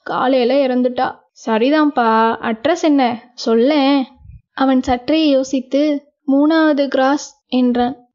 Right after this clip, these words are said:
"மூணாவது கிராஸ்னா?" "எச் எம் டிலே." "அவுட்டா? சுந்தர் நகரா? இல்ல கோகுலா காலனிக்குள்ளையா?" "சொல்ல தெரியலைங்களே.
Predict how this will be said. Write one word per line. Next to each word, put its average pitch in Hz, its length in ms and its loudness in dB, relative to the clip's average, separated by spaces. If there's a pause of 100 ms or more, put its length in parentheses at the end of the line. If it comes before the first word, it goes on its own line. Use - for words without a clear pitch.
"மூணாவது 320 480 2
கிராஸ்னா?" 302 460 0 (360)
"எச் 247 400 -2
எம் 311 200 2
டிலே." 285 520 0 (500)
"அவுட்டா? 277 440 0 (360)
சுந்தர் 302 440 0
நகரா? 262 400 2 (360)
இல்ல 269 380 -2
கோகுலா 302 420 2
காலனிக்குள்ளையா?" 247 800 0 (280)
"சொல்ல 262 520 -2
தெரியலைங்களே. 277 960 0